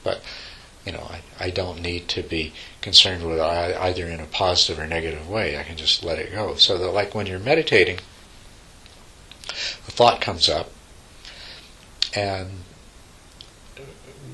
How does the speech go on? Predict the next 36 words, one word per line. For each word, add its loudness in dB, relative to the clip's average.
very 8
often 6
we 4
go 10
through 0
a 10
stage 8
in 2
meditating 4
where, 0
where, 6
you -4
know, -2
we're 4
starting 8
to -2
get 4
some 4
skill, 6
and -4
every 0
time 0
a -4
thought 8
comes 2
up, 4
we -2
quash 6
it, -2
we -4
push 8
it 6
away, 4
we, 0
you -10
know -8